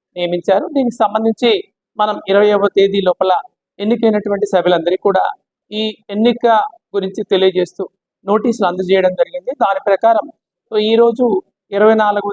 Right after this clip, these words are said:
తేదీ ఉదయం పదకొండు గంటలకు మరి అధ్యక్ష పదవి, అదేవిధంగా ఉపాధ్యక్ష పదవి రెండిటికి కూడా ఎన్నికలు నిర్వహిస్తున్నట్టుగా వాళ్ళని తెలియజేశాం. దీనికి సంబంధించి మనకి,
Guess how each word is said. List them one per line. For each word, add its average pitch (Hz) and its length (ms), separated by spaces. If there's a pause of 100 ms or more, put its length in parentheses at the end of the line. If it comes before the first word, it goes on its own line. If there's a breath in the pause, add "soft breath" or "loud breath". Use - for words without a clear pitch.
తేదీ 208 300 (200)
ఉదయం 233 260 (100)
పదకొండు 196 400
గంటలకు 180 640 (400)
మరి 170 220 (180)
అధ్యక్ష 190 380
పదవి, 220 340 (100)
అదేవిధంగా 196 520 (320)
ఉపాధ్యక్ష 233 600
పదవి 190 380
రెండిటికి 196 400
కూడా 190 340 (440)
ఎన్నికలు 226 640
నిర్వహిస్తున్నట్టుగా 196 680
వాళ్ళని 175 320
తెలియజేశాం. 185 560 (380)
దీనికి 277 240
సంబంధించి 247 580
మనకి, 202 640